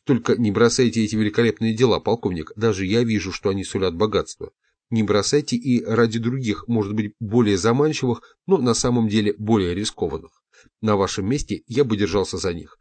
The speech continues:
Эх, если бы отец был сейчас таким, как прежде, я бы обязательно вызвал его сюда. Такого случая у него никогда в жизни не было.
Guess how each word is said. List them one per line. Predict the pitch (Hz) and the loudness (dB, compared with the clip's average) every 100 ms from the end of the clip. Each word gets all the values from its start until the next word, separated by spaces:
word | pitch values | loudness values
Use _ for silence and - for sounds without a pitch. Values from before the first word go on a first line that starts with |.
| _ _ _ - | _ _ _ 0
Эх, | 156 - - | 2 2 -2
если | 135 147 - | -6 -6 -4
бы | 104 | -2
отец | 107 120 95 | 0 -2 -4
был | 90 110 107 | -4 -4 -4
сейчас | 101 - 101 - | -6 -4 -6 -4
таким, | 95 - 101 | -8 -6 -6
как | 90 - | -6 -2
прежде, | 104 95 - - _ - _ - | -2 0 -4 -14 _ -20 _ 0
я | 107 | 2
бы | 113 - | 2 0
обязательно | 151 139 123 110 101 95 | -4 -2 0 0 0 -2
вызвал | 101 92 90 | -2 -2 -4
его | 80 | -4
сюда. | - 87 - _ _ _ _ _ _ | -6 -10 -10 _ _ _ _ _ _
Такого | 117 - 185 139 | -6 2 2 2
случая | 139 120 - | 2 0 0
у | - 123 | -2 0
него | 160 | 0
никогда | 131 127 135 127 139 | 0 0 -2 0 0
в | |
жизни | 113 131 107 | 0 0 0
не | 98 90 | -2 -4
было. | 76 - | -6 -10